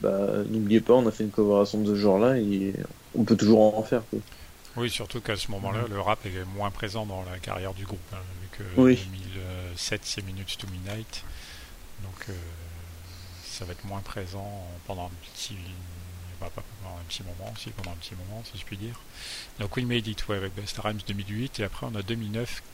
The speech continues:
Speaker 2: Kick the Bass, donc là, à nouveau de Julien Kay, et là, on est sur une chanson
Speaker 1: Mhm.
Speaker 2: en live, que je vois marquée disponible sur l'album Death to Analog de Julien Kay. Euh,
Speaker 1: Et surtout
Speaker 2: et surtout, oui, vas-y.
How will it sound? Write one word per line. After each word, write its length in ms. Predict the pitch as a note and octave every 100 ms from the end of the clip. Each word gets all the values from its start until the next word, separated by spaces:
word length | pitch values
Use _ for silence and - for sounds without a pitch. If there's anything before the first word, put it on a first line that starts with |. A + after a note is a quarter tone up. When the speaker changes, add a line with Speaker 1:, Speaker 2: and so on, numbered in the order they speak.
| -
Speaker 2:
Kick 160 | D3
the 160 | A#2+ A2
Bass, 440 | G#2 B2 - - -
donc 160 | G#2
là, 60 | A#2+
à 40 |
nouveau 200 | G#2 G2+
de 60 | G2+
Julien 280 | G#2 G#2+ G#2
Kay, 360 | G2+ A#2+ C3
et 20 | G#2+
là, 80 | A2
on 60 | G#2+
est 20 |
sur 140 | G2+ G#2
une 80 | G2+
chanson 340 | A#2+ A2+ B2
Speaker 1:
Mhm. 40 | A#2 G#2+
Speaker 2:
en 60 | G2
live, 400 | A2 B2+ B2+ C#3 - - - - - - -
que 60 | G2+ F#2+
je 60 |
vois 100 | G2+
marquée 300 | G2+ F#2+ -
disponible 420 | G2 A2 - A2+
sur 140 | A2 G#2+
l'album 380 | G2+ G2+ G#2+ G2+ F#2+ C3+ A2
Death 240 | A#2 - -
to 100 | G#2
Analog 360 | G#2 G#2 G#2+ G2
de 120 | G#2+
Julien 300 | A#2 A2+ G#2
Kay. 320 | F2 F#2+ A2 - - - - - - - - - A2+
Euh, 20 | F#2+ F#2
Speaker 1:
Et 100 | B2+
surtout 400 | A2 G2 C3+ D3+ - - - - - - -
Speaker 2:
et 60 | G#2+
surtout, 500 | - - A2 A2+ A#2
oui, 180 | G#2 A2+
vas-y. 360 | G2+ F#2 G#2+